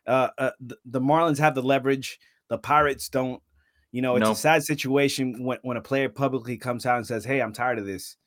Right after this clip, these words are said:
Speaker 1: You know,
Speaker 2: Yeah,
Speaker 1: I
Speaker 2: I
Speaker 1: want
Speaker 2: know.
Speaker 1: out." And, like, we've seen it as Marlins fans. We saw it happen with J T Realmuto. We saw it happen with Christian Yelich. A plethora of players, you know?
Speaker 2: Mm-hmm, mm-hmm.
Speaker 1: Um,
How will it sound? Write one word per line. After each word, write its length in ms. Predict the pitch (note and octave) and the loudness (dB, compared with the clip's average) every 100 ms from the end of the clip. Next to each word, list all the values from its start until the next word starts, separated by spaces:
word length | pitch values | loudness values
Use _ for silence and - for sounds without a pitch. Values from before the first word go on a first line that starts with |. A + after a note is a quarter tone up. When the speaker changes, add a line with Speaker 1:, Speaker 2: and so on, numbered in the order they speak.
| _ _ - | _ _ -6
Speaker 1:
You 100 | A2+ | -2
know, 180 | G#2 | 0
Speaker 2:
Yeah, 0 | |
Speaker 1:
I 100 | F#2+ | 0
Speaker 2:
I 40 | A2+ | 0
Speaker 1:
want 200 | C3 C3+ | 2 4
Speaker 2:
know. 60 | |
Speaker 1:
out." 280 | B2+ B2+ B2 - - - - | 4 4 2 -4 -20 -18 -6
And, 200 | B2 B2+ | -2 2
like, 360 | B2 A#2 A2+ - | 2 2 -4 -6
we've 380 | C3+ D#3+ F#3+ D3 | -2 0 0 -4
seen 240 | D#3+ C#3 | -2 0
it 100 | B2 | 2
as 160 | A#2+ G#2 | 0 -2
Marlins 400 | A#2+ A2+ G#2+ - | -2 -2 -4 -6
fans. 300 | G#2 F#2+ G2 | -8 -8 -8
We 80 | |
saw 260 | G#2 A#2 A#2 | -4 2 2
it 60 | G2+ | 2
happen 280 | A2+ A#2 | -2 -2
with 120 | A2 A2 | -4 -4
J 180 | A2+ | -6
T 140 | G#2+ G#2+ | -4 -4
Realmuto. 560 | G#2+ G#2 B2+ B2 A#2 | -2 0 -2 -2 -2
We 100 | A2 | -4
saw 200 | G#2+ G#2+ | -2 -2
it 40 | G2+ | -2
happen 240 | G#2+ G#2+ | -2 -4
with 160 | G2+ F#2+ | -8 -10
Christian 320 | - G2+ G2 | -12 -10 -6
Yelich. 460 | G#2+ B2 A#2 - - _ _ _ _ _ _ - - _ - _ _ - | -2 0 0 -4 -10 _ _ _ _ _ _ -20 -20 _ -20 _ _ -12
A 60 | |
plethora 500 | A2 C3+ C3 D3 D3+ | -2 0 6 8 8
of 60 | D3 | 6
players, 520 | C#3+ D#3 A2+ F2+ - | 6 6 4 2 -4
you 100 | G#2 | 0
know? 260 | A2+ B2 - - | 2 2 0 -4
Speaker 2:
Mm-hmm, 140 | C3 | -2
mm-hmm. 120 | C#3+ | 0
Speaker 1:
Um, 420 | A2+ A2 G#2+ F#2+ | 2 2 0 -2